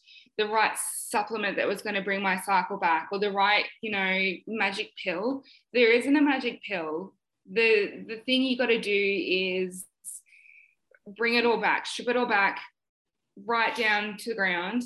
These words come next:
and then build yourself up again. And there's, there's no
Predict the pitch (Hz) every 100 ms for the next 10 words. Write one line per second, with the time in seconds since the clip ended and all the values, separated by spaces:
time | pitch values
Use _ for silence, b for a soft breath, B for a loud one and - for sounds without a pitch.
0 | - - 202 190 196 208 196 190 208 185
1 | 170 170 175 165 160 143 220 240 240 -
2 | - 240 240 233 220 247 269